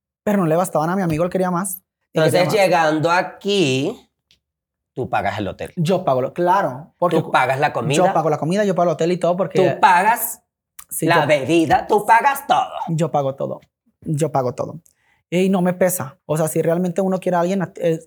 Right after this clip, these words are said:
Speaker 1: creo que lo monetario pasa a segundo plano.
Speaker 2: Claro.
Speaker 1: Y en segundo término, porque tú lo que quieres es ver a la persona feliz.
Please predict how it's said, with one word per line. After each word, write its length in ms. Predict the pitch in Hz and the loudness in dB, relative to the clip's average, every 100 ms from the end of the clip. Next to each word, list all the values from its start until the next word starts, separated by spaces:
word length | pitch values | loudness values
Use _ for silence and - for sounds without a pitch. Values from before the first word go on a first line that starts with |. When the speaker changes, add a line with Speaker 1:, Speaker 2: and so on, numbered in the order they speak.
| _ | _
Speaker 1:
creo 160 | 185 | -2
que 80 | 185 | 0
lo 80 | 196 | 0
monetario 400 | 165 143 160 170 | 0 -2 -2 -2
pasa 220 | 156 156 | -2 -4
a 20 | |
segundo 340 | 147 139 131 127 | -4 -4 -4 -4
plano. 220 | 135 202 107 | 0 0 0
Speaker 2:
Claro. 140 | 87 87 _ 151 | -4 -12 _ -4
Speaker 1:
Y 60 | |
en 60 | 160 | -2
segundo 220 | 156 170 | 0 0
término, 240 | 190 196 | 0 0
porque 220 | 180 170 151 | -2 -4 -4
tú 160 | 160 | -2
lo 80 | 165 | -2
que 80 | 156 | -2
quieres 180 | 165 165 | -2 -4
es 140 | - | -2
ver 140 | 160 160 | -2 0
a 20 | |
la 100 | 156 | -2
persona 260 | 139 135 131 | -4 -6 -4
feliz. 340 | 120 120 | -6 -8